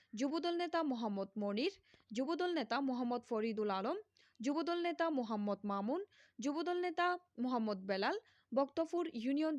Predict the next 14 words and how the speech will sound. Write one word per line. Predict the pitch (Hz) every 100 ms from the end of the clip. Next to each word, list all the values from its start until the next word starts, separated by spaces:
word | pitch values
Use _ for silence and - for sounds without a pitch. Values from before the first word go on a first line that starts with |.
| 254
যুবদল | 247 311 302 311 294
সদস্য | 262 233 - 285 277
সচিব | 285 311 320 -
এরশাদ | 233 - 233 - 247
এর | 247
কোরআন | 247 233 285 311
তেলাওয়াতের | 311 311 311 302 220
মধ্য | 202 214 208
দিয়ে | 220 359 - - _
স্বাগত | - 277 262 311 349 349
বক্তব্য | 330 359 339 349
রাখেন | 339 - 226 370 - - _
বক্তফুর | 247 269 311 294 320 285
ইউনিয়ন | 247 277 294